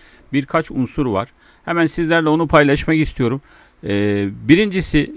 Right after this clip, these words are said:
şuradaki minördeki düşen kırılım arkadaşlar. Bu bizim için oldukça önemli. Yani düşen kırılımı gerçekleşip buradan onayını da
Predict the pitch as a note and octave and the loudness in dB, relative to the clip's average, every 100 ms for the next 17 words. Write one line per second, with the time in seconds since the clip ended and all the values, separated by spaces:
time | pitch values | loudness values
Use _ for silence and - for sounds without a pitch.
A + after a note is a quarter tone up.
0 | - - G3+ E3 D3 D#3+ F3+ E3+ D3 D3 | -14 -6 -2 0 0 0 2 2 2 2
1 | D3+ D3 - D#3 A#2+ - - A#2+ A2+ G#2+ | -2 0 2 2 0 -4 -2 0 0 0
2 | G#2+ - A2 - D#3 D3+ D#3 C#3+ C#3+ - | -2 0 0 0 -2 -2 -2 -2 -4 -2
3 | D3 C3 C3+ A#2+ D3 A2+ C#3 C3+ G2 F2+ | 0 2 0 0 -2 4 4 4 2 -2
4 | G2 G2+ F#2+ A2 - D3 C#3+ D3 C3+ C#3 | -2 -2 -2 -2 0 0 0 -2 0 0
5 | C3 C3+ C3+ D3+ - G#2+ - C3 B2+ C3 | 0 0 0 -4 -4 -6 -6 -6 -4 0
6 | C3+ C3 - A2 C3 C#3 C#3+ C3 | 0 -2 -2 0 2 2 2 0